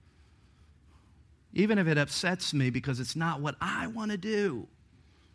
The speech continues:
I wanna do it now. I want an answer now. I want change. I want this. I want that. God, I'm gonna align myself and predispose myself that I'm gonna receive whatever it is you have for my life.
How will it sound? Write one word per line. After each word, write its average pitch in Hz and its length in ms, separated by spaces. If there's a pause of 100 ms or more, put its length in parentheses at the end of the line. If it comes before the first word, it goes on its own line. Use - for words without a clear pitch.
(420)
I 208 80
wanna 269 200
do 269 180
it 220 100
now. 247 320
I 190 120
want 240 200
an 233 60
answer 254 300
now. 226 120
I 254 60
want 269 160
change. 262 520
I 220 60
want 247 240
this. 269 300
I 233 60
want 233 220
that. 262 200 (240)
God, 240 280
I'm 233 180
gonna 214 200
align 226 480
myself 226 500
and 180 140
predispose 220 840
myself 139 640 (540)
that 143 140
I'm 165 160
gonna 156 160
receive 143 640
whatever 143 460
it 139 80
is 123 480 (240)
you 135 180
have 143 300
for 139 100
my 135 160
life. 113 600